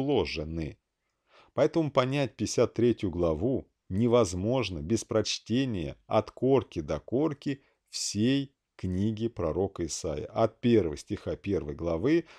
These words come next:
до последнего стиха последней главы. Поймите это наконец. Щас я кратко дам ответ, как будто своими словами, как будто от себя.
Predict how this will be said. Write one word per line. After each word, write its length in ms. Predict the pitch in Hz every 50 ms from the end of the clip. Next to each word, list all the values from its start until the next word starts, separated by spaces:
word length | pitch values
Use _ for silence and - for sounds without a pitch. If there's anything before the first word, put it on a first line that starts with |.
| - _
до 120 | - 87 90
последнего 720 | - 107 98 - - 104 101 87 80 69 73 73 71 69
стиха 580 | - - - 80 73 - - 110 123 135 135 135 _ _ _
последней 560 | - - - - - - 92 95 87 85 80
главы. 460 | 76 78 78 78 78 76 - 101 90 _ _ _ -
Поймите 560 | 101 101 104 104 113 131 127 113 - - 104
это 340 | - - 104 - - 95 92
наконец. 640 | 87 87 - - 95 92 92 80 69 - - _ _ - - - _
Щас 340 | - - 147 143 - - 135
я 80 | 123
кратко 540 | - - - 127 147 143 120 - - - 87
дам 300 | 78 92 101 95 80 80
ответ, 340 | 78 - - 123 151 151 -
как 200 | - 92 85 80
будто 280 | 104 113 104 - -
своими 400 | 85 - - 95 101 98 90 80
словами, 500 | - - - 80 85 101 123 123 113 120
как 240 | - - 85 85 82
будто 300 | 90 101 92 - - 78
от 100 | 71 -
себя. 460 | - - 85 82 78 101 117 123 117